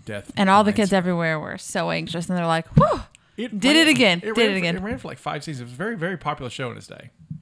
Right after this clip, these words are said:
Speaker 2: All right.
Speaker 1: So, but, so, um, the show was also, it was created by one of the guys who wrote, uh, on the Batman, so that's why it's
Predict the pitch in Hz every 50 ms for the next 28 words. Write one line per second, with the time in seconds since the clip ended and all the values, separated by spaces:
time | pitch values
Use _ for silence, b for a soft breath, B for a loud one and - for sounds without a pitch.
0 | _ _ _ _ - - _ _ _ _ - 220 262 294 269 254 311 453 494 -
1 | - 131 120 110 107 95 123 131 120 120 117 - - - - - - 135 131 127
2 | 127 - - 139 131 127 120 120 120 - _ _ - - - 143 135 - - 190
3 | 190 180 156 165 160 - 165 123 123 131 127 123 120 - - 165 156 143 135 123
4 | 127 127 120 113 120 117 107 113 113 113 117 110 101 101 104 110 110 110 - -
5 | - _ _ _ - 107 104 104 107 107 107 104 98 101 98 95 98 107 - -
6 | 110 - - - - - - - - 110 107 104 - -